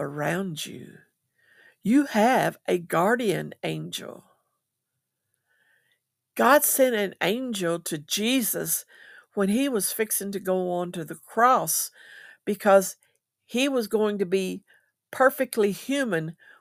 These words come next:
when he hung on that cross because sin was poured out on him, and God and the Holy Spirit could have nothing to do with sin. And so God sent him an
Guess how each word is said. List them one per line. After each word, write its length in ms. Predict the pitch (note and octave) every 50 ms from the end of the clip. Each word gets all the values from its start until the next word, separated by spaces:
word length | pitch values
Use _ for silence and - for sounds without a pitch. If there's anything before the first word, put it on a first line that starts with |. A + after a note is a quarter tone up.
| _ _
when 160 | - G3+ G3
he 180 | G3 G3+ G#3 G#3
hung 320 | G3+ F#3 A3 G#3+ G#3 G#3
on 160 | G3+ F#3 F#3 F3+
that 260 | F3 F3 F3 - -
cross 460 | - A3+ G#3+ G#3+ G#3 G3 F#3+ - - _ - - - - _ -
because 320 | G3 - - G3+ F#3+ F#3
sin 540 | - - - - B3 B3 C4 B3 G#3+ F3+ E3
was 160 | D#3+ E3 D#3+ -
poured 340 | _ - F#3 F#3 F#3 E3+
out 220 | F3+ F#3+ G#3 G#3+ G3
on 160 | E3+ D#3 D3+
him, 240 | D#3 D#3 D#3 D3+ D#3 - - - - - _
and 300 | - - D#3 D3 D#3+ D#3+
God 560 | - G3 F#3+ G#3 A3 A3+ A3+ A3+ A3+ A#3 A#3+ - _ _ _ _ _ -
and 160 | E3+ D#3 D3+
the 80 | E3 E3
Holy 320 | F3 G3+ G#3+ A3 A3 G#3+
Spirit 580 | F#3+ - - - - G3+ F#3+ F#3+ F#3 F#3 F#3+ _ _ _ - _ _ -
could 160 | - F#3 E3
have 220 | D#3+ E3+ E3 D3+
nothing 480 | D#3+ D#3+ F3+ F#3 G3 - G#3+ G3+ G3+ G3+
to 100 | - F#3
do 640 | E3 E3 - F#3 G3 F#3+ E3 D3+ D3 D3 D3+ D#3 _ _ _ _ _ _ _ _ _ _ _ _ _ _ _
with 140 | - D3 D3
sin. 760 | - - - - - D#3 D3 C#3+ B2+ C#3 - - - - D#3 - _ _ _ _ _ _ _ _ _ _ _ _ _ _ _ _ _ _ _ _ _ _ _ _ _ _ _ _ _ _ _ _ _ _ _ _ _ _ _ _ _ _ _ _ _ _ _ -
And 140 | - E3+ E3+
so 260 | - - E3+ D#3 D#3 - -
God 300 | - E3+ F3+ G3+ G3+ G3
sent 300 | - - - G#3+ G#3 F#3+
him 260 | - G#3 G#3 G#3 F#3+
an 160 | F#3+ - G3+